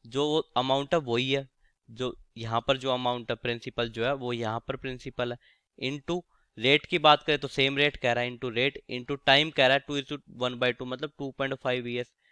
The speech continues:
divide by hundred। तो एक इक्वेशन आ गई हमारे पास, यहाँ पी और आर अननोन है,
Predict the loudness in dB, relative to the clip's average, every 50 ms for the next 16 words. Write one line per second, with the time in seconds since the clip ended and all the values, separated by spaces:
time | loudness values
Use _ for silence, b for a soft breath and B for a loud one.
0 | _ _ _ _ _ _ _ -10 -6 -6 -4 0 4 6 6 6 4 2 2 2
1 | 2 0 0 _ _ _ _ _ _ _ _ _ _ _ _ -10 -8 -6 -6 -6
2 | -4 -6 -6 -6 -6 _ _ _ _ _ _ b b b b -10 -8 -4 2 4
3 | 6 6 6 4 0 0 0 0 0 0 -2 0 4 6 6 6 6 4 2 2
4 | 2 0 0 -2 -4 -2 -2 -4 -4 -2 -4 -2 -2 0 0 4 4 4 2 2
5 | -2 -4 -4 -2 -4 -2 -2 -2 -4 -6 -8